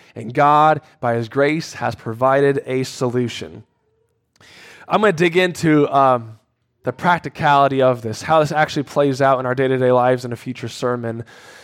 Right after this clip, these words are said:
But I have just a few concluding applications that I wanna leave you with, because Christianity alone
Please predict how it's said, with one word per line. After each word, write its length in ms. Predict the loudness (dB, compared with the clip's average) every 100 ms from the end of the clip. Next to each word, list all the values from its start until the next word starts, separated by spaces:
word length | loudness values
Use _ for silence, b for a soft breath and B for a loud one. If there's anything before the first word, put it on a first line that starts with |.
| B B
But 160 | 2 4
I 140 | 4
have 440 | 0 2 4 2 0
just 220 | -8 -12
a 40 |
few 540 | -16 -18 -8 -2 0 0
concluding 840 | -2 -6 -6 -6 0 2 2 -4 -6
applications 1080 | -4 -4 -6 -10 -8 -8 -8 -12 -12 -6 -4
that 100 | 0
I 160 | 2
wanna 260 | 2 0 0
leave 280 | -2 -4 -6
you 160 | -6
with, 440 | -6 -8 -10 -16 -20 b b b -4
because 760 | -4 0 2 2 0 -8 -16 B B B B
Christianity 1040 | -2 -2 0 0 2 2 0 0 -4 -6 _ _ _ _ _ _ _ _
alone 720 | 0 2 4 4 2 0 -6